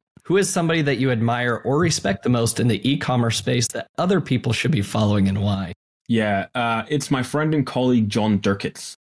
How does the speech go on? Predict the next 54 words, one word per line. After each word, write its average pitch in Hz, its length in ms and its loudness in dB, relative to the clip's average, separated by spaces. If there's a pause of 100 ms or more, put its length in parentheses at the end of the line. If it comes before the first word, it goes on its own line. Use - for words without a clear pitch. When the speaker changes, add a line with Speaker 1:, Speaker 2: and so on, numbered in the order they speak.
Speaker 2:
So 117 200 0
John, 143 680 0
uh, 113 400 0
is 120 140 0
actually 113 300 0
the 107 80 4
North 113 260 2
American 110 360 2
deal 110 160 2
director 107 360 0
for 101 160 0
e-com 110 340 2
brokers, 85 420 -4
but 104 140 0
that's 120 240 -2
kind 120 160 -2
of 104 80 2
beside 98 320 -2
the 90 60 0
point. 85 440 -6 (300)
Yes, 123 280 0
I 107 80 -2
work 113 240 -2
with 110 100 2
him 104 100 4
in 98 60 4
that 107 180 0
capacity, 92 540 -4
but, 92 300 -4 (340)
uh, 127 160 2
just 151 260 -2
follow 208 380 0
John's 123 360 0
material. 95 480 0
So 113 320 -2
he's 180 280 0
been 190 160 2
kind 147 160 0
of 120 80 2
in 117 100 4
stealth 107 360 -4
mode 92 220 2
for 107 60 -2
so 135 300 0
long 113 280 0
and 143 100 0
only 196 200 2
really 123 380 4
recently 123 460 2
has 120 120 -2
started 110 360 0
to - 40 -2
kind 104 220 0
of, 95 100 -8